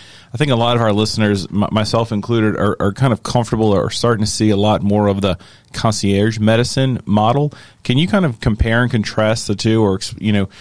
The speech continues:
go into how they might be different and how they might be the same? Because I know direct primary care seems relatively new, at least in Louisiana, but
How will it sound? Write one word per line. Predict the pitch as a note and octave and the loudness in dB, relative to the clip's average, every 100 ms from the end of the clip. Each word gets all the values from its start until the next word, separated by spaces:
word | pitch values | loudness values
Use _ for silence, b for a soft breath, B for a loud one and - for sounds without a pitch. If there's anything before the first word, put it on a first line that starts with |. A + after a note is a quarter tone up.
| B B B | B B B
go | A#2+ A#2 | 0 2
into | A2+ A2+ | 0 0
how | G#2+ G#2 | 0 0
they | G#2 | 0
might | G#2+ G#2 | 0 0
be | |
different | G2 G#2 - A2 | 0 0 0 0
and | G2 | 2
how | G2+ | 2
they | G2+ | 2
might | G2+ | 2
be | G2+ | 0
the | F#2+ | 0
same? | G2+ G2+ G2+ | 0 2 0
Because | G2+ G2 | 0 0
I | |
know | G#2+ B2+ C3 B B B | 2 0 -2 B B B
direct | - A#2 G#2+ | -2 -2 0
primary | A2+ A2 G2+ | 0 0 0
care | G#2 A2+ G2+ | 0 -2 -2
seems | - B2+ G2 | -2 -2 0
relatively | G2+ A2 A2 G2+ G2 | 0 0 0 0 0
new, | A2 G#2+ | 2 2
at | |
least | G#2 G#2+ G2+ | 0 0 0
in | F#2+ | 0
Louisiana, | G2 F#2+ G2 G2 F#2+ | 0 2 0 0 0
but | G2+ | -4